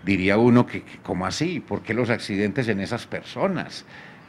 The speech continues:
Y encontraron que no tenían mayor conocimiento, que no habían estudiado mayor cosa. También, eh, bueno, y en el estudio Atlántico y Valle del Cauca son los departamentos más afectados. ¿Antioquia qué?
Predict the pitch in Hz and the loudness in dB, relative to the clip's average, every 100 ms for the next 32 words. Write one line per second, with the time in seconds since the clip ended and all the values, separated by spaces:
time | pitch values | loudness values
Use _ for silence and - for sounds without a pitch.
0 | - 131 160 185 185 160 135 131 190 - | 4 4 6 6 6 6 6 6 0 -2
1 | 113 98 95 95 113 110 110 107 90 95 | -2 0 -2 -2 -2 -2 -2 -2 -2 -4
2 | - 110 95 95 85 87 98 120 104 - | -2 -2 -2 -4 -4 -4 -4 -4 -4 -6
3 | 95 - 98 90 90 92 92 104 101 92 | -6 -4 -2 -2 0 0 2 2 2 -2
4 | - 87 90 95 92 87 87 85 - 92 | -4 -2 0 -2 -2 -4 -6 -8 -8 -6
5 | 107 127 - 101 92 92 - - 107 104 | -6 -6 -8 -6 -6 -8 -14 -4 -2 0
6 | 113 131 - 123 101 92 143 165 214 - | 0 0 -2 -2 -2 -4 0 0 0 -4
7 | - - 107 131 160 - 156 147 143 156 | -10 -2 2 4 2 0 2 4 4 2
8 | - - 101 - 160 160 147 - - 139 | -4 -4 -2 2 4 4 4 0 2 2
9 | 107 123 117 160 156 - 139 143 135 123 | 6 6 6 4 2 0 0 0 2 0
10 | 113 110 113 110 101 101 95 92 110 117 | 2 0 0 0 -2 -2 -2 -2 -2 -2
11 | - 190 95 - 139 78 104 101 117 98 | -2 -6 -6 -2 -2 -2 -2 -2 -2 -4
12 | - 127 117 123 | 0 -2 -2 -6